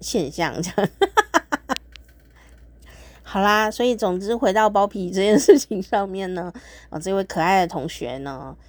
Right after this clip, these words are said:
哦，非常关心自己的身体健康，然后就去割包皮，发现说，啊，为什么呢？这个手术室里的医生呢，哦，他遇到的，哎，还有我遇到的，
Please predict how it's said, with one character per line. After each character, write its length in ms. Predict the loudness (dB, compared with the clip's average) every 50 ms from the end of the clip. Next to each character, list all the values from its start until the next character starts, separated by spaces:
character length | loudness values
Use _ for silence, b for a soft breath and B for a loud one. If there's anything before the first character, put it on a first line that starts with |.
| b _ _
哦， 140 | -16 -14 -4
非 80 | 0
常 160 | 0 0 2 0
关 120 | 0 -2
心 160 | 0 -2 -2
自 120 | -2 -2 -2
己 80 | -2
的 60 | -2
身 180 | -2 -2 -4 -4
体 100 | -4 -4
健 240 | -4 -6 -6 -6 -8
康， 420 | -8 -8 -8 -8 -8 -8 -10 -12 B B B B B B B
然 120 | -14 -8 -4
后 60 | -2
就 100 | -2 -2
去 140 | -2 -4 -8
割 200 | -2 0 0 0
包 180 | 0 0 -2 -2
皮， 300 | -2 -6 -12 -14 -14 -10
发 160 | -8 -8 -6
现 200 | -4 -4 -4 -4
说， 200 | -6 -8 -12 -6
啊， 160 | -6 -6 -6 B B B B B -4
为 80 | -2 -2
什 140 | 0 0 -2
么 140 | -4 -4 -4
呢？ 300 | -4 -4 -4 -4 -4 -6 b b b b -20 -20 -20 -20 _ -12
这 120 | -10 -4
个 260 | 0 0 0 0 0
手 160 | -2 -4 -4 -4
术 160 | -4 -4 -6
室 240 | -6 -4 -4 -2 -2
里 140 | -2 -2
的 80 | -2 -2
医 140 | -4 -2 -4
生 340 | -4 -4 -4 -2 -2 -2 -4
呢， 260 | -4 -6 -6 -8 -10 b b b b -20 -20 -18 -14
哦， 220 | -12 -10 -10 -10 -12 -16 -20 -20 -18 -6
他 160 | -2 0 0
遇 120 | 0 2 2
到 220 | 2 4 4 2
的， 260 | 0 -4 -8 -8 -10 -8
哎， 160 | -8 -6 -6
还 100 | -4 -4
有 60 | -4 -2
我 180 | -2 -2 -2
遇 160 | -2 -4 -6
到 260 | -4 -4 -4 -4 -4 -8
的， 200 | -10 -12 -12